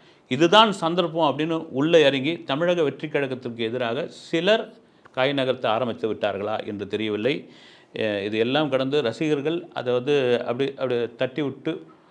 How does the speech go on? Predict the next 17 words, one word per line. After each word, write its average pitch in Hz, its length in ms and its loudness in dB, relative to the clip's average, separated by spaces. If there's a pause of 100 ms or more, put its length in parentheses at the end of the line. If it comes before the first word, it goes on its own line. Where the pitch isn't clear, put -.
(120)
அடுத்த 135 240 -4
கட்டத்துக்கு 127 340 -6
போயிட்டு 135 240 -2
இருப்பாங்களா? 120 500 -4 (260)
இந்த 196 440 2
விஷயம் 175 380 -2
வந்து, 131 240 -2 (460)
அஹ், 123 280 -4
விஜயோடைய 120 500 -2
அரசியல் 123 360 -4
வாழ்க்கைக்கு 110 600 -6
ஒரு - 160 -6
பெரும் 135 340 -4
பாதிப்பை 120 480 -2
ஏற்படுத்தும்னா, 110 600 -8
பாதிப்பே 120 420 -2
ஏற்படுத்தாது. 107 600 -6